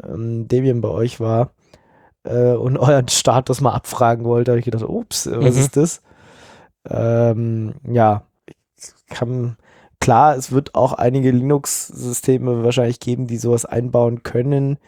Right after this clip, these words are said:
Speaker 1: auch vielleicht zentral, aber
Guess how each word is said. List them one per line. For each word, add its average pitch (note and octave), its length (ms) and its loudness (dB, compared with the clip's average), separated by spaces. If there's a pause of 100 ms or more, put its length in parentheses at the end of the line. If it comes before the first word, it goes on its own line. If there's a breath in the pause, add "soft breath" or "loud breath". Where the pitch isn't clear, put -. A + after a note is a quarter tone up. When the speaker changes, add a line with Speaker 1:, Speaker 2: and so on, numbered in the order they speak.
(500 soft breath)
Speaker 1:
auch - 160 -4
vielleicht B2 380 -2
zentral, A#2+ 880 2
aber A2+ 580 2